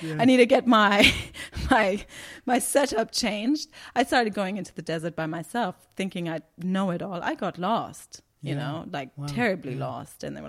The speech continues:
Speaker 2: like, "Okay, you need to know more." And it's, it's just like, it's not just about training your falcon. You also need to know, you know, how
Speaker 1: You're
Speaker 2: to
Speaker 1: learning yourself
Speaker 2: navigate
Speaker 1: in,
Speaker 2: around
Speaker 1: in,
Speaker 2: the,
Speaker 1: in
Speaker 2: the
Speaker 1: the
Speaker 2: desert.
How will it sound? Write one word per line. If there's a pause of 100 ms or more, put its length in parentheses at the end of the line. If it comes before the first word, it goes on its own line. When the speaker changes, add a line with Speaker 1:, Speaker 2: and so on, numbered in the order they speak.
Speaker 2:
like,
"Okay,
you
need
to
know
more."
And
it's,
it's
just
like, (240)
it's
not
just
about
training
your
falcon. (240)
You
also
need
to
know, (220)
you
know,
how
Speaker 1:
You're
Speaker 2:
to
Speaker 1:
learning
yourself
Speaker 2:
navigate
Speaker 1:
in,
Speaker 2:
around
Speaker 1:
in,
Speaker 2:
the,
Speaker 1:
in
Speaker 2:
the
Speaker 1:
the
Speaker 2:
desert.